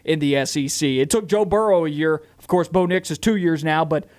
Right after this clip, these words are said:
Mac Jones didn't look great when he first stepped out there. Joe Burrow didn't look great when he first stepped out there. Guys develop. We don't need to be so hard. He was, he's been an underclassman for the past two years.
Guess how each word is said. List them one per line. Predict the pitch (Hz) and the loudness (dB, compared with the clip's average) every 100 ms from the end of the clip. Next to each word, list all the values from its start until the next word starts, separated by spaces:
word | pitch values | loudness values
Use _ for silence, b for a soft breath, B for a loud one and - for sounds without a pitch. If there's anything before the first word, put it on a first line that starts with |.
| b | b
Mac | 175 175 | -4 -2
Jones | 156 190 196 | 0 0 0
didn't | 156 202 | -2 -2
look | 196 196 | 0 0
great | 180 196 190 | 2 0 0
when | 170 | -2
he | 180 | -2
first | 185 180 | 0 -2
stepped | - 190 185 | 0 -2 0
out | 185 185 190 | 0 0 0
there. | 196 196 - B | -2 -2 -8 B
Joe | 175 | -2
Burrow | 143 165 180 190 | 0 2 4 4
didn't | 180 190 180 | 2 -2 -2
look | 196 175 | -2 0
great | 180 196 | 0 0
when | 175 | -2
he | 165 | -2
first | 180 196 175 | -2 -2 -2
stepped | - 180 - | 0 -2 0
out | 180 180 | 0 2
there. | 190 | 0
Guys | 180 160 170 233 170 | 0 0 0 -2 -2
develop. | 165 185 190 160 - b b | 0 2 2 0 -4 b b
We | 156 | 0
don't | 165 185 | 2 2
need | 180 | 0
to | 170 | -2
be | 165 | -4
so | - 165 | -2 -2
hard. | 160 175 160 151 | 2 0 0 -2
He | |
was, | 160 143 156 | -6 -6 -8
he's | 170 151 | -6 -2
been | 180 | -2
an | 170 | 0
underclassman | 185 165 - 151 139 151 | 0 -2 -2 -2 -2 -6
for | 151 | -6
the | |
past | 147 156 143 | -2 -2 -2
two | - 147 | -2 0
years. | 143 143 135 | 0 0 -2